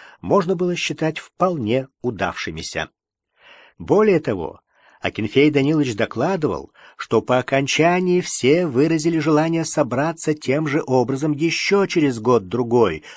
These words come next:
будь у них за сие время явно разных вопросов поднакопиться. Я на то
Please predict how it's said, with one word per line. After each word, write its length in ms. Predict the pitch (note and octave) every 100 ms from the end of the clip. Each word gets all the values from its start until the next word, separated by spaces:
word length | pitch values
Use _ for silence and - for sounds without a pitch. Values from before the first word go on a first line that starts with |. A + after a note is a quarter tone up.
| -
будь 360 | F2+ A#2+ D3 F3
у 140 | F#3
них 220 | F#3+ F#3+
за 100 | D#3
сие 320 | E3+ F3 F3
время 340 | D#3+ F3 E3+ E3
явно 500 | C3 C3+ D3+ D3 D3+
разных 460 | B2 B2+ B2+ C#3
вопросов 560 | C3 B2 C3 C#3 - A2
поднакопиться. 920 | - G2+ A2+ - G#2 D#2+ - - - - _ _ _ _ _ - - -
Я 340 | F#2+ D#3 G3+
на 180 | G#3 G3+
то 420 | G3 G3 G3 F#3